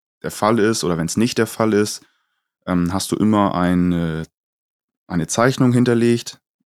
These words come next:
bei dem Arbeitsauftrag. Und dann fängst du halt an, wenn es, wenn es kein Programm gibt, fängst du an, einmal dieses Teil dir anzugucken. Wie bearbeite ich dieses Teil? Was für Material habe ich? Ähm, mit was für Werkzeugen muss ich arbeiten?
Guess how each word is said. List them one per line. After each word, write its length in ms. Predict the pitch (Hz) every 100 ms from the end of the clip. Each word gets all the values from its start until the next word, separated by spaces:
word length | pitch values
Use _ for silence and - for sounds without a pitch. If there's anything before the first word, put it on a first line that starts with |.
| _
bei 100 | 90
dem 140 | 92 90
Arbeitsauftrag. 920 | 101 107 101 95 - - 101 107 - _ _ _ _
Und 160 | 92
dann 180 | 92 95
fängst 340 | - 92 92 92
du 80 |
halt 140 | 87 78
an, 160 | 92
wenn 100 | 87
es, 280 | 80 - -
wenn 120 | 80
es 220 | 85 - -
kein 240 | 92 95
Programm 380 | 87 85 90 90
gibt, 180 | 87 -
fängst 240 | 85 -
du 40 |
an, 160 | 80 85
einmal 500 | - 85 82 80 78 _ _ _ _
dieses 220 | 87 85 -
Teil 240 | 95 92
dir 120 | 80
anzugucken. 640 | 113 117 101 107 - 98 98 _ _ _ _ _
Wie 280 | 85 101 110
bearbeite 540 | - 87 110 127 120
ich 120 | 113 113
dieses 280 | 107 104
Teil? 340 | - 107 104 92
Was 140 | 90
für 100 | 92
Material 560 | 87 85 - 87 104 117
habe 220 | 113 113
ich? 280 | 113 - - _ - - _ -
Ähm, 440 | 95 92 90 90 -
mit 140 | 90
was 140 | 87 -
für 140 | 82
Werkzeugen 460 | 95 - - 113 110
muss 120 | 107
ich 160 | 101
arbeiten? 560 | 101 101 101 98 101